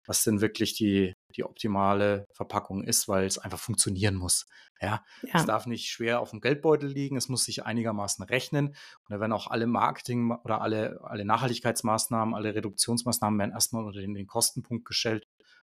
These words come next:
Speaker 1: und geguckt, Produktschutz muss gewährleistet sein, Kosten müssen, müssen im Griff bleiben und Nachhaltigkeit, okay, ja, wenn sich's rechnet. Und wenn ich diese drei
Speaker 2: Ja.
Speaker 1: Punkte irgendwie unter einen Hut kriege, dann funktioniert's auch in der Industrie.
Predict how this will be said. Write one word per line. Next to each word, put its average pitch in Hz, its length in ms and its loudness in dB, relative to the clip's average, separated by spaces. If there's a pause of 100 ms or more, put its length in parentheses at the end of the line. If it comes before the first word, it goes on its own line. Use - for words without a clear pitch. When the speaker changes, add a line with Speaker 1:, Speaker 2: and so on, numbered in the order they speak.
(160)
Speaker 1:
und 104 180 -8
geguckt, - 360 2 (420)
Produktschutz 143 500 -2
muss 139 140 0
gewährleistet 117 480 2
sein, 113 300 0
Kosten - 380 0
müssen, 120 360 0 (180)
müssen 131 220 2
im 120 120 0
Griff - 280 -4
bleiben 110 340 0
und 107 100 -8
Nachhaltigkeit, 110 680 -2
okay, 214 400 -2
ja, 185 260 2 (460)
wenn 120 140 4
sich's - 240 0
rechnet. 90 300 -8 (540)
Und 107 180 -4
wenn 107 120 -2
ich 117 100 -8
diese 147 220 -4
drei 120 260 2
Speaker 2:
Ja. 170 40 6
Speaker 1:
Punkte 151 380 0
irgendwie 135 720 0
unter 127 280 2
einen 110 200 0
Hut 147 160 -2
kriege, 139 300 -2
dann 113 400 2
funktioniert's 131 500 2
auch 123 100 0
in 120 80 2
der 107 120 2
Industrie. 151 580 0